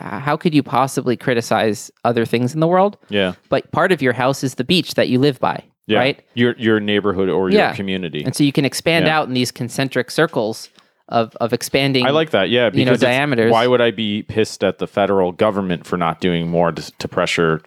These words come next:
Speaker 2: companies and industries if I'm not willing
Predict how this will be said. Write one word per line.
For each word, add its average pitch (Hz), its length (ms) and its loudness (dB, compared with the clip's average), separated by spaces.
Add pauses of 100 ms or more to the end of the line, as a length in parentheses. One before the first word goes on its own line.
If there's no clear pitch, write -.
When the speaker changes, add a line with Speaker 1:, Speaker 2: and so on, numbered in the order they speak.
Speaker 2:
companies 82 580 -2
and 76 160 -6
industries 80 800 -2 (480)
if 98 160 -2
I'm 101 240 0
not 87 200 -2
willing 85 360 0